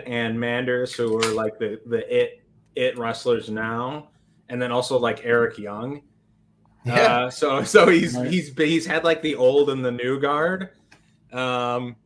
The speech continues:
Speaker 1: so you guys have really, it almost, i-, if you were to, like, lay, it would be like a, a, like a gauntlet, honestly, of title defenses.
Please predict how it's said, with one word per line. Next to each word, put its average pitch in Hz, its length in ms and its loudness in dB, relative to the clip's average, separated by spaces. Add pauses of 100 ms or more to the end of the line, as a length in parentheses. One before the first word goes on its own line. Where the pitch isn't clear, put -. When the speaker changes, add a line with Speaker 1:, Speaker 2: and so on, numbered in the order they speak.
(180)
Speaker 1:
so - 140 -4
you 151 120 0
guys 180 180 0
have 147 140 -4
really, 151 300 0
it 143 140 0
almost, 156 320 -2
i-, 139 200 -6
if 139 200 -6
you 170 120 -6
were 165 140 -2
to, 139 100 -4
like, 123 280 -6
lay, 123 240 -2
it 135 80 -4
would 135 160 -4
be 147 120 0
like 131 200 -2
a, 117 100 -4
a, 107 340 -12
like 113 180 -8
a 110 100 -4
gauntlet, 110 480 -8 (180)
honestly, 107 460 -12
of 95 100 -14
title 95 320 -16
defenses. 127 760 -8